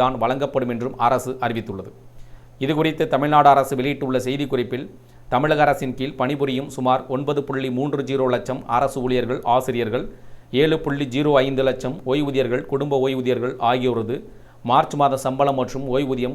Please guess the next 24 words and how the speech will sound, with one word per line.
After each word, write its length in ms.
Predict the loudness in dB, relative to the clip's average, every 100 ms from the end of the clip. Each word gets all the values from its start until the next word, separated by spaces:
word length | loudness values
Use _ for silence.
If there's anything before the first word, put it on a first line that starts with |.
| -4
குடும்ப 280 | -2 0 2
ஓய்வூதியம் 360 | 2 0 -2 -2 -2
ஆகியவை 340 | 0 0 -2 -4 -12 -20 -20 -18 -16 -16 -18 -14 -6 0
இவ்வாண்டு 380 | 4 4 2 0 -2
ஏப்ரல் 260 | -2 -4 -4 -4
ஒன்றாம் 340 | 2 2 2
தேதி 160 | 0 0
அன்று 240 | -2 -4 -8 -10 -20 -20 -12 -2
வருடாந்திர 420 | 4 4 4 2 0
கணக்கு 260 | -2 -2 -2
முடிவு 240 | 0 0 2 2
காரணமாக 460 | 4 2 0 0 -2
வங்கிகளுக்கு 500 | -2 0 -2 -2 -2
விடுமுறை 300 | -2 0 0 0
என்பதால் 320 | -2 0 0 -2 -16 -20 -4 0
பணியாளர்கள் 560 | 4 6 6 4 2 -2
மற்றும் 240 | -2 -2 0
ஓய்வூதியர்களின் 580 | 0 0 0 0 -2 -4
வங்கி 220 | -4 -4 -4
கணக்கில் 360 | -6 -6 -10 -12 -18 -20 -8 -2
இரண்டு 220 | 0 2 2 2
நான்கு 220 | 2 0 0
இரண்டாயிரத்தி 440 | 4 6 4 0 -4
இருபத்தி 260 | -2 0